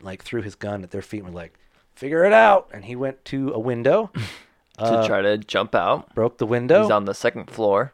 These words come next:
Speaker 1: Yep, second floor of the jail, of the Carthage City Jail. He supposedly waved a Masonic sign out the jail in a last-ditch effort that maybe a member of this mob would be Masonic and take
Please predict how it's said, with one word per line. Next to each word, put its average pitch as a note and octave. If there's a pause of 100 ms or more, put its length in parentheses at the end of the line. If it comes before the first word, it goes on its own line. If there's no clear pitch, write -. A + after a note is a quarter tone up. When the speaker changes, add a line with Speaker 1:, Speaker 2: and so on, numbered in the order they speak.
Speaker 1:
Yep, C#3+
second B2
floor C3+
of B2+
the B2
jail, E3
of A#2
the A#2
Carthage B2
City B2
Jail. C3
He B2
supposedly D#3+
waved B2
a -
Masonic A#2 (120)
sign A#2+ (120)
out A#2
the B2
jail B2 (1080)
in A2+
a A#2
last-ditch A2
effort A2+
that G2+
maybe G#2
a G2+
member G#2+
of G#2
this G2+
mob G#2
would F#2+
be G2+
Masonic G2+
and F#2+
take -